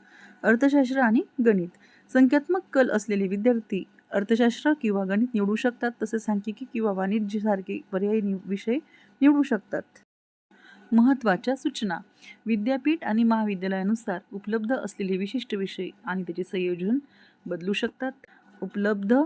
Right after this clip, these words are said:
विषय आणि त्यांच्या आवश्यकता समजून घेण्यासाठी विद्यार्थ्यांनी त्यांच्या महाविद्यालय किंवा विद्यापीठाच्या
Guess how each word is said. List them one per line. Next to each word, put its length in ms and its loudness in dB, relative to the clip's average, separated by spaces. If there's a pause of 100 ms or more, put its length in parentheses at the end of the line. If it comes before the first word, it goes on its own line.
(160)
विषय 400 -4
आणि 260 -2
त्यांच्या 320 -6
आवश्यकता 460 -4
समजून 460 0
घेण्यासाठी 440 -4
विद्यार्थ्यांनी 600 -2
त्यांच्या 300 -4
महाविद्यालय 640 -4
किंवा 220 -10
विद्यापीठाच्या 600 -6